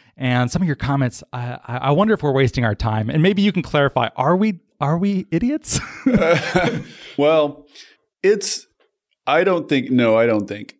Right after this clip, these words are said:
Speaker 2: it's a waste of time to, let's say, I, I, I guess what I'd say is there is what used to be, it seemed like,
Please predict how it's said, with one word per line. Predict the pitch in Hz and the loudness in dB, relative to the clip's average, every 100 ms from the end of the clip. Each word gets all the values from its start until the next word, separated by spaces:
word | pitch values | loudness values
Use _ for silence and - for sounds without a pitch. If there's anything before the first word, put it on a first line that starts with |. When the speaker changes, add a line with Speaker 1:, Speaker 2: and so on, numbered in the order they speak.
| - | -10
Speaker 2:
it's | 98 | -4
a | 107 | -2
waste | 95 95 95 98 | -2 -4 -6 -10
of | - | -12
time | 92 87 85 82 87 - _ _ _ _ | -10 -8 -8 -10 -12 -16 _ _ _ _
to, | - - 113 107 107 104 101 101 98 - - - - | -8 -4 -2 0 0 0 0 -2 -6 -16 -20 -20 -10
let's | 107 117 - | -2 -2 -2
say, | - - 120 110 107 107 - - | -6 0 2 4 2 0 -6 -8
I, | 139 139 | -6 -2
I, | 151 143 | 0 0
I | 147 | 0
guess | 170 175 | 0 0
what | 160 | 0
I'd | 120 123 | 0 0
say | 135 117 | 0 2
is | 104 101 98 - _ _ _ _ _ | 2 0 -4 -14 _ _ _ _ _
there | 135 123 | 0 0
is | 123 143 170 170 160 147 - - _ _ _ _ - | 0 0 2 4 2 -2 -6 -8 _ _ _ _ -8
what | 127 160 | -2 -2
used | 135 165 185 165 | 0 0 0 0
to | |
be, | 123 135 127 117 113 - - _ _ _ _ - | 2 2 2 2 0 -4 -14 _ _ _ _ -10
it | 110 - | -8 -6
seemed | - 208 220 | -2 0 0
like, | 87 90 104 - | 0 -2 -4 -10